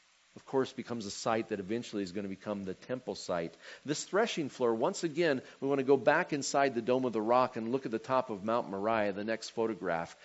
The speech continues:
You see an overhead picture of the threshing floor, uh, the flat, tall area. It's squared off again, once again, because when they built Solomon's temple,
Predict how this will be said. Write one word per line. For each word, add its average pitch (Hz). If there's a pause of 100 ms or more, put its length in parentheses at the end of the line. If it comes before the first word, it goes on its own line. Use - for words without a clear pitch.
(240)
You 123
see 175
an 131
overhead 147
picture 139
of 107
the 104
threshing 123
floor, 95 (300)
uh, 104
the 98
flat, 131
tall 123
area. 107 (160)
It's 156
squared 196
off 170
again, 104
once 127
again, 113
because 110
when 110
they 104
built 120
Solomon's 117
temple, 113